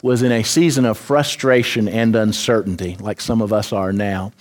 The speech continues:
But he encouraged himself by thinking about, literally thinking about an uncanceled parade that all Christians,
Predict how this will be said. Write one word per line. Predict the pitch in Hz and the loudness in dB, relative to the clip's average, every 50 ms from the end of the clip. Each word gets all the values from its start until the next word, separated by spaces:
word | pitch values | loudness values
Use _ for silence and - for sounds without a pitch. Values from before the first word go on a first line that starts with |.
| - - - - - - - _ - | -20 -20 -20 -20 -20 -20 -20 _ -2
But | 123 131 135 | 0 2 4
he | 151 147 143 | 4 4 4
encouraged | 135 131 131 - - 202 220 233 226 - - | 4 2 0 -2 0 2 2 2 2 2 0
himself | 190 180 165 - - 151 127 117 107 - | 0 0 0 2 4 4 4 4 4 2
by | - 123 123 | 2 0 0
thinking | - - - 190 226 233 - 233 214 214 | 0 0 0 2 2 2 2 0 0 2
about, | 190 147 139 120 120 113 117 120 - - - - _ - - - _ _ | 2 4 4 6 6 6 6 4 2 -2 -10 -20 _ -20 -20 -20 _ _
literally | - 131 175 233 226 143 120 107 104 110 107 | 0 2 4 6 6 6 4 4 2 0 0
thinking | - - 151 175 190 - 190 196 | 0 0 0 0 0 0 0 0
about | 185 151 131 113 110 104 104 - - | 2 4 4 4 4 4 2 0 -2
an | 113 107 104 - - | -2 -2 -2 -2 -2
uncanceled | - 143 156 165 175 180 190 190 185 - - - - - 170 165 165 131 - - 165 151 147 143 | 0 2 2 4 4 4 2 0 -2 -4 -10 -8 -4 -2 0 0 0 -2 -2 -2 0 0 -2 -2
parade | - - 147 135 127 123 120 110 110 101 95 92 95 92 - - - - - - _ - | -4 -2 0 2 4 4 4 4 4 4 2 0 -2 -2 -6 -10 -20 -20 -20 -18 _ -2
that | 107 110 104 - | 0 0 0 0
all | 113 117 131 147 156 165 | 2 4 4 6 4 4
Christians, | 156 - - - 175 175 - - - 120 107 101 95 98 104 98 - | 2 -2 -2 0 0 0 0 -2 -4 -2 -2 -2 -2 -2 -4 -6 -8